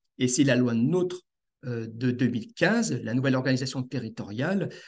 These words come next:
dans laquelle l'article cent cinq indique que, eh bien, tout simplement, la puissance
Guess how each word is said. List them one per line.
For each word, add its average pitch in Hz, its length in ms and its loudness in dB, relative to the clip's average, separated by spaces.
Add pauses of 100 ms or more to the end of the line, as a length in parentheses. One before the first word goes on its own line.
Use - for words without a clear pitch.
(120)
dans 123 100 0
laquelle 131 300 4
l'article 123 460 -2
cent 156 320 0
cinq 156 640 0
indique 117 640 -6
que, 180 320 4 (440)
eh 127 60 -8
bien, 131 140 0
tout 165 100 -6
simplement, 156 460 -2
la 135 160 -4
puissance 151 640 -4